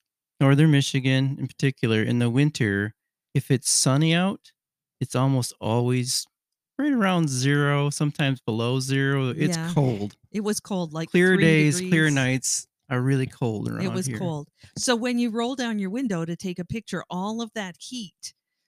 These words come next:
Speaker 2: starts to exit the car, and it creates, um, weird atmosphere in the air around the car. So as you're trying to take a picture,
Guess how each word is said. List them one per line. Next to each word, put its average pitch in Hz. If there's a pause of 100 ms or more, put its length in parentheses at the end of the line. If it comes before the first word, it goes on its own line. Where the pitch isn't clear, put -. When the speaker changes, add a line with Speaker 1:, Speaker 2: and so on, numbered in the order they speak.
Speaker 2:
starts -
to 180 (300)
exit -
the 175
car, 175
and 180
it -
creates, 196 (580)
um, 165
weird 190
atmosphere 156
in 156
the 156
air 175
around 160
the 156
car. 170
So 175
as 170
you're 170
trying 190
to 175
take 185
a 170
picture, 202